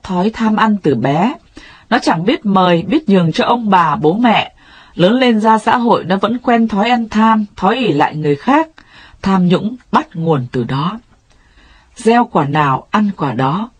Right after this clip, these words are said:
Bố mẹ làm thế nào, con sẽ trả quả đó. Kiếp trước tốt,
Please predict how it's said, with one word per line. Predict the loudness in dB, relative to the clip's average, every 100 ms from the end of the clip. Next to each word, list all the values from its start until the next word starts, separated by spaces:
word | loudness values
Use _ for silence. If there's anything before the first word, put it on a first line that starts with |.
| -20 -20 -20 -4
Bố | 2 2 2
mẹ | -2
làm | 0 0 0
thế | 0
nào, | 2 4 2 0 -6 _
con | 0 2 2
sẽ | -2 -4
trả | -2 -4 -2
quả | -4
đó. | 0 0 0 -4 -10 _ -20 -20 _
Kiếp | -2 -2
trước | 0 -2 0
tốt, | 0 2